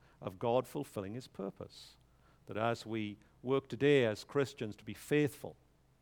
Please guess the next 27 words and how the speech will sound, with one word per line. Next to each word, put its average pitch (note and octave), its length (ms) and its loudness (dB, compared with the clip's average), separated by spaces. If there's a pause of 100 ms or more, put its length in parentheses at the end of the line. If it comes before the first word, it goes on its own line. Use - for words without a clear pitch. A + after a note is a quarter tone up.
(540)
and G2+ 160 -6
as A#2 240 0
we A2+ 120 -4
seek B2 240 -4
to B2 80 -2
labor B2 400 2
together B2 520 4
as F#2 200 -8
congregations, B2+ 880 -2
local B2+ 380 -2
churches - 760 -2 (500)
of F#2+ 140 -8
the A2 80 -4
one B2+ 240 2
true A#2+ 220 -4
church A#2 340 -2
of G2 80 -8
the G#2+ 80 -4
Lord G#2+ 260 -2
Jesus G#2+ 380 -8
Christ, A2 380 -2 (200)
we D3+ 300 8
are D3+ 160 12
a B2 60 6
company B2+ 560 0
of - 160 -8
people - 440 -14